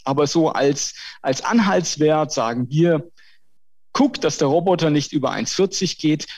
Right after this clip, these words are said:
dann, äh, wird er auch nicht auf den Kopf des Menschen treffen. Und das sind so Sicherheitsfunktionen, die du dann im Prinzip auch beachten musst,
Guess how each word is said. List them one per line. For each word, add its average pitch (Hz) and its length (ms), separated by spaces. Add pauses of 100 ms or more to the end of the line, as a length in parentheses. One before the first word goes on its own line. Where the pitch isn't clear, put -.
(140)
dann, 131 420 (160)
äh, 131 240
wird 139 160
er 135 140
auch - 180
nicht 127 180
auf - 120
den 123 160
Kopf - 300
des - 200
Menschen 107 340
treffen. - 400 (180)
Und 156 140
das 202 120
sind 226 140
so 214 120
Sicherheitsfunktionen, 170 1400
die 151 120
du 165 80
dann 147 200
im 143 100
Prinzip 151 340
auch 147 180
beachten - 500
musst, - 320